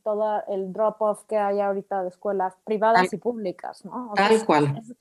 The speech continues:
Speaker 2: tal
Speaker 1: es
Speaker 2: cual.
Speaker 1: gravísimo lo que
Speaker 2: Gravísimo.
Speaker 1: está pasando en cuestión de educación,
Speaker 2: Mm.
Speaker 1: en la pésima decisión de no meterle al internet y de escolarizar por la televisión, eh, a,
Speaker 2: La
Speaker 1: a
Speaker 2: pésima
Speaker 1: niños de
Speaker 2: de-
Speaker 1: siete o de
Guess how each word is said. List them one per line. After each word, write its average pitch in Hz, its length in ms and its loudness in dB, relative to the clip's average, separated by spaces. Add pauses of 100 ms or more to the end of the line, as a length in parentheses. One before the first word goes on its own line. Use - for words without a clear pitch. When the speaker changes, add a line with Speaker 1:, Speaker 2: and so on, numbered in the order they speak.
(220)
Speaker 2:
tal 165 140 4
Speaker 1:
es 262 100 4
Speaker 2:
cual. 277 80 4
Speaker 1:
gravísimo 285 1000 6
lo 233 140 4
que 190 80 4
Speaker 2:
Gravísimo. 214 300 6
Speaker 1:
está 233 100 0
pasando 233 280 4
en 233 100 0
cuestión 208 400 -2
de 220 60 0
educación, 220 640 -2 (200)
Speaker 2:
Mm. 190 220 4
Speaker 1:
en 240 140 2
la 240 160 4
pésima 277 440 2
decisión 240 640 0
de 240 120 0
no 233 300 0
meterle 226 600 0
al 208 220 0
internet 208 580 -4
y 208 140 -4
de 190 120 -2
escolarizar 190 640 -2
por 214 140 -2
la 196 120 2
televisión, 202 760 -4 (840)
eh, 175 300 -2 (240)
a, 196 160 0
Speaker 2:
La 247 80 4
Speaker 1:
a 202 80 2
Speaker 2:
pésima 190 220 4
Speaker 1:
niños 370 200 6
de 302 180 8
Speaker 2:
de- - 40 -4
Speaker 1:
siete 277 220 4 (200)
o 269 60 8
de 262 80 6